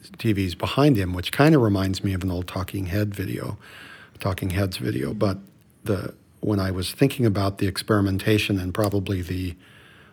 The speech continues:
what I can assume, I don't know this, but what I assume is the impact of that video on music today,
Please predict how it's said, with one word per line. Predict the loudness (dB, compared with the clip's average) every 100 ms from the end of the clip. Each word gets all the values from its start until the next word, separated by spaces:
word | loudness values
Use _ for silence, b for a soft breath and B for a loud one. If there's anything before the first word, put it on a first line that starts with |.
| B
what | 2
I | 4 2
can | 0
assume, | 0 2 4 4 0
I | -4
don't | -4 -2
know | -2 -2
this, | -4 -8 -8
but | -4
what | -2 -2
I |
assume | -4 0 2 4
is | 2
the | -2 2
impact | 2 2 -2 -2 -4
of | -4
that | -6 -4
video | -2 -2 -2 -4
on | -4
music | -4 -4 -6 -8
today, | -8 -8 -8